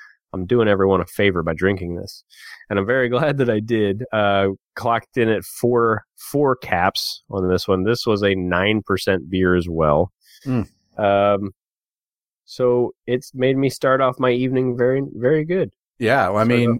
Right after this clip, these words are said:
Speaker 2: you, you poured this beer, and before we even, I even got on to call you, you already finished it. So, I mean,
Speaker 1: Mm-hmm.
Speaker 2: you drank it pretty quick.
Speaker 1: And it, it was a little on the sweeter side.
Speaker 2: <laughs>
Speaker 1: The, the, the peach flavor was,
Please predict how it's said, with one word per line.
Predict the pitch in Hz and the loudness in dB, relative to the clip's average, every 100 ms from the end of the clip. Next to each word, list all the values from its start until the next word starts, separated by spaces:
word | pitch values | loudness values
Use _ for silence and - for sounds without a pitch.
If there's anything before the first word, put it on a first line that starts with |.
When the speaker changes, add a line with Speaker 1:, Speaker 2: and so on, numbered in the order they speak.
| - | -2
Speaker 2:
you, | 131 139 | -4 -2
you | 147 117 | -2 -2
poured | - 156 135 | 0 0 0
this | 120 | -2
beer, | - 113 151 113 | -2 0 2 2
and | 110 | 2
before | 104 - 135 | -2 0 0
we | 131 | 2
even, | 123 127 110 - | 0 -2 -4 -2
I | 120 | 0
even | 131 120 | 2 2
got | 110 120 | 2 2
on | 120 131 120 | 4 2 2
to | 104 | -2
call | - 135 160 | -2 0 2
you, | 98 | 0
you | 101 110 | 0 2
already | 117 113 | 2 0
finished | - 135 156 - | -2 -4 -4 -6
it. | 82 - _ | -10 -12 _
So, | - 107 | -10 -2
I | 98 120 | 2 2
mean, | |
Speaker 1:
Mm-hmm. | 120 123 | 2 2
Speaker 2:
you | 131 | 0
drank | - 123 | 0 -2
it | 110 | -2
pretty | - 101 | -4 -4
quick. | - 123 80 _ - - _ _ _ - - | -2 -2 -2 _ -16 -16 _ _ _ -18 -2
Speaker 1:
And | 107 110 | 0 2
it, | 117 - | 0 0
it | 151 | 0
was | 160 | 0
a | 170 | 2
little | 165 160 156 | 2 2 2
on | 147 | 0
the | |
sweeter | 143 139 135 135 | 0 0 2 2
side. | 139 131 123 123 | 0 0 0 0
Speaker 2:
<laughs> | 127 | -2
Speaker 1:
The, | 151 - 120 117 110 131 - | -2 0 0 0 0 -2 -4
the, | 151 123 | -2 0
the | 123 | -2
peach | - 147 139 | -2 -4 -4
flavor | - 135 131 123 123 | -4 0 0 2 0
was, | 110 110 110 110 107 | 2 2 2 0 -4